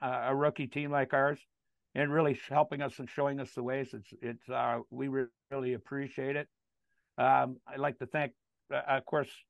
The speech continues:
my teammates, like my co-owners, uh, Kathy, John, and Steve. And I can't forget our new crewman, Barry Cohen. Um, he's come on board. Uh, he's a,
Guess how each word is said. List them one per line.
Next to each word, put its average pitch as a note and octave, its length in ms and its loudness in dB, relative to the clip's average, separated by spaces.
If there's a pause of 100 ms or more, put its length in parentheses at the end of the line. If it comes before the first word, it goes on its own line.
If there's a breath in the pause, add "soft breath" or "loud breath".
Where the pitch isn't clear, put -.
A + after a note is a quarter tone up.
(200)
my A#2+ 140 0
teammates, D#3 600 -2 (260)
like A#2+ 280 -6
my C3 240 -2 (240)
co-owners, D3+ 560 0 (640)
uh, A#2+ 300 2
Kathy, C3 380 2
John, C#3 280 0
and B2+ 140 -10
Steve. D3 400 -4 (400)
And C3+ 120 2
I C3+ 40 2
can't F#3 340 0
forget E3 360 4
our C#3+ 340 4 (180)
new D3+ 220 2
crewman, D3 600 2
Barry D3 320 2
Cohen. D3+ 440 2 (640)
Um, A#2 540 2
he's D#3 240 -2
come D#3+ 140 -4
on D#3+ 180 6
board. D#3 320 6
Uh, C#3 180 8
he's C3 320 -6
a, C3+ 220 2